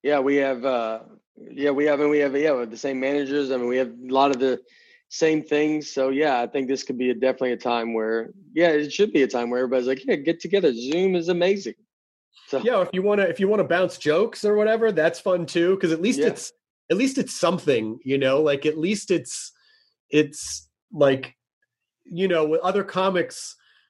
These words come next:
Speaker 2: you know, if you're performing for a bunch of other comics in a room, sometimes they may not be as receptive 'cause they'll be like, "Oh, I, I," or they're either thinking about their own set or they're going, "Ah, I get that. I see what they did there." But when you sort of talk to another comic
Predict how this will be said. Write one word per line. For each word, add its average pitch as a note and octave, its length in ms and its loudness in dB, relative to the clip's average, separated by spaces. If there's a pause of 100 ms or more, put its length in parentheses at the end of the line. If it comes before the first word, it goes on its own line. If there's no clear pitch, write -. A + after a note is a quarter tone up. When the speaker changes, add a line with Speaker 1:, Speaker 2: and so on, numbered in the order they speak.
(600)
Speaker 2:
you F#3 140 0
know, F3 220 4
if A#3+ 200 -4
you're C4+ 100 2
performing D4 360 2
for A#3+ 100 2
a G3 60 2
bunch F#3+ 140 0
of F3 80 -2
other E3+ 100 4
comics E3+ 380 0
in E3 80 4
a D3+ 60 4
room, D3+ 220 2
sometimes D#3+ 420 0
they D#3 60 2
may D3+ 140 4
not D3 160 0
be C#3+ 140 0
as C#3+ 160 2
receptive D3+ 420 -2
'cause D3 80 0
they'll C#3 100 -2
be C#3+ 120 2
like, C#3 200 2
"Oh, D3 200 4
I, C#3+ 260 2
I," C#3+ 240 2
or D3 100 0
they're D3 180 2
either D3+ 200 4
thinking D#3 240 0
about C#3+ 180 2
their C3 120 0
own C3 160 0
set C#3 260 2
or B2+ 40 -2
they're B2 100 -2
going, C3 240 0
"Ah, C3+ 80 2
I C3+ 60 2
get C3 220 -2
that. A#2+ 200 0
I B2 40 2
see B2+ 160 -6
what B2+ 120 -2
they A#2 100 0
did A#2+ 140 -6
there." A#2+ 100 0 (420)
But F#3+ 160 2
when A3 120 2
you D4 80 2
sort F#4 160 0
of - 80 2
talk A3+ 200 2
to G3+ 80 2
another F3+ 220 4
comic E3 320 2